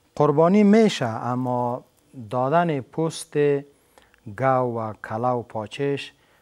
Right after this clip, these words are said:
به عنوان اجره به قصاب درست نیست،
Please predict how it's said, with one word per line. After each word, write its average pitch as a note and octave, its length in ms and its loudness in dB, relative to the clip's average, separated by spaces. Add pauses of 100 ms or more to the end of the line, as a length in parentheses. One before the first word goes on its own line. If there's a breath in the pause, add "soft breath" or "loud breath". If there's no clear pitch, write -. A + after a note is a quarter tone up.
(160 soft breath)
به A2+ 100 -6
عنوان C3 440 -2
اجره B2+ 600 -4
به A2+ 160 -8 (100)
قصاب A#2 500 -8
درست G#2+ 480 -16
نیست، - 280 -18